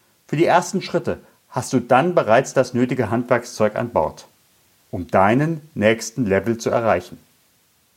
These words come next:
Jeden Freitagmorgen erhältst du eine Wochenaufgabe und das sogar für ein ganzes Jahr. Darüber hinaus,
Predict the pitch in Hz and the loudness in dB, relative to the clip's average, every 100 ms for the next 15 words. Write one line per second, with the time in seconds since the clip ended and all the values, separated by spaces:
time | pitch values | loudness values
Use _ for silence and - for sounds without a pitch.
0 | _ _ _ _ - 113 180 202 - 135 | _ _ _ _ -2 4 4 4 0 2
1 | 135 147 147 110 98 82 76 _ _ _ | 2 0 0 4 4 2 -10 _ _ _
2 | _ _ - 104 110 - - 156 185 226 | _ _ -6 2 2 2 -8 -4 -4 -4
3 | - - 165 143 120 104 85 - 78 80 | -8 -4 -2 0 -2 -4 -10 -8 -6 -6
4 | 78 _ _ _ _ _ - 143 156 151 | -12 _ _ _ _ _ -8 -2 0 0
5 | - 143 139 151 147 123 120 139 160 175 | -2 0 4 4 2 0 2 0 2 -4
6 | - 101 71 - _ _ _ _ _ _ | -2 -2 -2 -6 _ _ _ _ _ _
7 | _ _ _ _ _ _ 104 95 95 95 | _ _ _ _ _ _ -2 0 0 -2
8 | 85 87 185 - - | -4 -4 -4 -6 -18